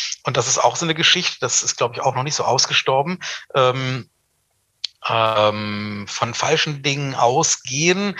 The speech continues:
ähm, und auch nicht alles berücksichtigen. Ähm, also das heißt also, man fängt irgendwas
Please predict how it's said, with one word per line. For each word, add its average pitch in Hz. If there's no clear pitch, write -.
ähm, 117
und 135
auch 156
nicht -
alles 139
berücksichtigen. 143
Ähm, 117
also 127
das 143
heißt 147
also, 135
man 131
fängt 156
irgendwas 139